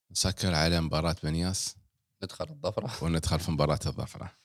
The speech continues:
Speaker 1: الظفرة فريق صعب. صح إن الشارجة فاز عليه خمسة في، أعتقد في المباراة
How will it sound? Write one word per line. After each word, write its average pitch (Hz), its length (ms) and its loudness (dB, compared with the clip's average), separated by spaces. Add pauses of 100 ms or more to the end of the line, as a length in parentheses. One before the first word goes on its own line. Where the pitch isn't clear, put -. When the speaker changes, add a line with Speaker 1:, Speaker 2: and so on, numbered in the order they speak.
(1400)
Speaker 1:
الظفرة 101 680 4 (680)
فريق 92 220 0
صعب. - 240 -4 (580)
صح - 280 0
إن 87 60 8
الشارجة - 360 6
فاز - 280 2
عليه - 160 2
خمسة - 400 4 (840)
في، 71 360 2 (420)
أعتقد 92 340 -8
في - 80 -10
المباراة - 420 0